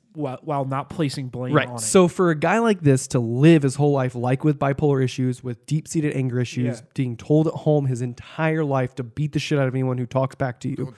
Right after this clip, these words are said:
Speaker 1: Yeah.
Speaker 3: don't take any shit.
Speaker 2: Don't
Speaker 3: That's
Speaker 2: take
Speaker 3: from Big
Speaker 2: any
Speaker 3: Dicky.
Speaker 2: shit. I think this dude doesn't know exactly what remorse is. You know what I mean?
Speaker 1: Yeah.
Speaker 3: He's probably got some bits of sociopath
Speaker 2: I think
Speaker 3: in there a
Speaker 2: he, I
Speaker 3: little
Speaker 2: think he,
Speaker 3: bit.
Speaker 2: I, I
Speaker 1: Yeah.
Speaker 2: think,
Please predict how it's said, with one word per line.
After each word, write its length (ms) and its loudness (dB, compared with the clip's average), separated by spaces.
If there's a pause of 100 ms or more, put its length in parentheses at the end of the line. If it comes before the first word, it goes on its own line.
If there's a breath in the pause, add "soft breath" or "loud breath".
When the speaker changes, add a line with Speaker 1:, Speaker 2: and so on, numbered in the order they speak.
Speaker 1:
Yeah. 100 -8
Speaker 3:
don't 140 -12
take 200 -18
any 140 -14
shit. 160 -12
Speaker 2:
Don't 160 4
Speaker 3:
That's 100 -2
Speaker 2:
take 120 0
Speaker 3:
from 220 -6
Big 240 0
Speaker 2:
any 80 0
Speaker 3:
Dicky. 140 -2
Speaker 2:
shit. 440 -2 (460 soft breath)
I 160 2
think 460 -6
this 240 0
dude 400 -2 (640)
doesn't 280 0
know 460 2 (120)
exactly 380 -4
what 220 -6
remorse 420 -4
is. 480 -4 (200)
You 120 6
know 60 8
what 60 2
I 20 2
mean? 100 2
Speaker 1:
Yeah. 240 0 (180)
Speaker 3:
He's 120 -8
probably 220 -2
got 140 -2
some 160 -6
bits 200 -4
of 60 -12
sociopath 460 -2
Speaker 2:
I 160 4
think 140 0
Speaker 3:
in 80 -4
there 100 2
a 40 2
Speaker 2:
he, 80 2
I 20 -2
Speaker 3:
little 100 2
Speaker 2:
think 140 -2
he, 60 0
Speaker 3:
bit. 100 -4
Speaker 2:
I, 40 6
I 40 6
Speaker 1:
Yeah. 160 2
Speaker 2:
think, 220 -4